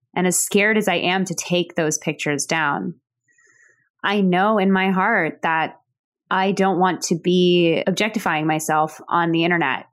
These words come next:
to get money. Because, here we go, I'm coming out as a former sex worker. And like I said, sex work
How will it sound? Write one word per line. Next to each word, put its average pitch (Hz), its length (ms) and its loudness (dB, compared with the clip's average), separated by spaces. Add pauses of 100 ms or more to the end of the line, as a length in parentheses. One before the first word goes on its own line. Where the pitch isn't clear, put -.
(640)
to 160 440 0
get 139 280 0 (260)
money. 151 420 -6 (1080)
Because, 170 1000 -2 (380)
here 151 140 -6
we 160 100 0
go, 185 400 0
I'm 170 300 -2
coming 214 260 0
out 175 400 -2 (300)
as 180 340 0
a 196 140 0
former 180 360 0
sex 226 240 -4
worker. 190 600 -2 (280)
And 185 600 0 (880)
like 185 200 -2
I 220 120 0
said, 220 480 0
sex 202 340 -4
work 247 260 0